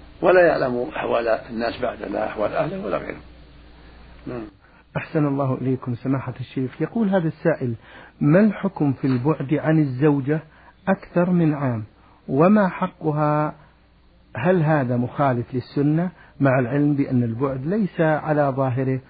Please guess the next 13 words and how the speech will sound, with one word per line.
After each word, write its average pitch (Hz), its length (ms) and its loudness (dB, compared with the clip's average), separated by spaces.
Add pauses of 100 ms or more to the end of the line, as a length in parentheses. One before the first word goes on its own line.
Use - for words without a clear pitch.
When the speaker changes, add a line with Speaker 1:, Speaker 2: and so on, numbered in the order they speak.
(160)
Speaker 2:
ولكن 139 460 2
لظروف 127 440 0
المعيشة؟" 143 680 0 (1120)
Speaker 1:
ليس 175 140 0
في 123 300 -2
هذا 117 200 0
حد 117 180 -6
محدود، 98 420 -10 (720)
الإنسان 160 300 -6
يتحرى - 480 -2 (2500)
المدة 131 340 -2
ال-، 117 120 -2
التي 104 540 -8